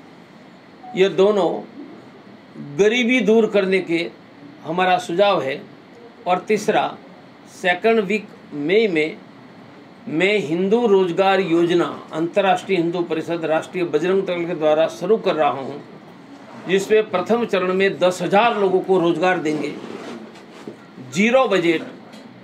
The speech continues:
उनको एक भी रुपया लगाना नहीं, एक भी रुपया का रिस्क नहीं है।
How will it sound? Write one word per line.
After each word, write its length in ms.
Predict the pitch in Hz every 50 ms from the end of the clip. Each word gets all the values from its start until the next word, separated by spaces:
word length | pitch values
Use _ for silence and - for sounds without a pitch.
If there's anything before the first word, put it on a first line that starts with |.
| - - - - - - - - - - -
उनको 320 | 180 196 190 185 208 208
एक 360 | 190 190 202 214 233 202 185 180
भी 100 | 220 220
रुपया 360 | 196 196 196 - 190 185 180
लगाना 400 | 175 165 156 180 180 175 180 175
नहीं, 200 | 170 175 175 175
एक 220 | 175 175 185 175 160
भी 140 | 156 165
रुपया 300 | 180 160 135 - 180 175
का 120 | 165 - 165
रिस्क 420 | 151 170 180 - - 151 - - 147
नहीं 280 | 160 165 160 156 156
है। 240 | 135 131 143 156 160